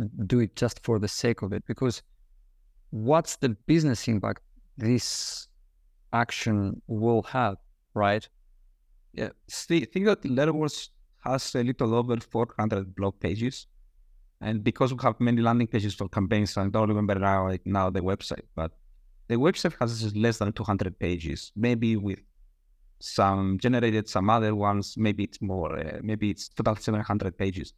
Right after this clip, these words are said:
Speaker 2: I was doing a Screaming Frog report earlier, I don't remember the number, but it's very small. So the, there is no, you see that you will, were targeted. You don't need to write about everyone.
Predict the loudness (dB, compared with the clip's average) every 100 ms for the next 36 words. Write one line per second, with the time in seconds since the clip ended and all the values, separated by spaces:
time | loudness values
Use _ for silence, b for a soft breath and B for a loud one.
0 | _ -20 -12 -2 0 0 0 2 2 0
1 | -2 -2 -2 0 -2 0 -2 0 0 0
2 | 0 0 0 0 -2 0 0 0 0 -2
3 | -4 -8 -14 -14 _ _ _ -8 0 2
4 | 4 2 2 -2 _ _ _ _ _ _
5 | _ _ -16 -4 0 0 2 0 -2 -8
6 | _ _ _ _ _ _ _ _ _ _
7 | _ _ -6 0 2 0 -4 _ -10 -2
8 | 2 2 2 2 4 2 0 -4 -2 -2
9 | 0 0 0 -2 _ _ _ _ -6 -2
10 | 0 2 2 4 2 0 -4 -8 -18 _
11 | _ _ -6 -2 2 2 2 0 0 0
12 | 2 0 0 0 -2 -2 -2 -2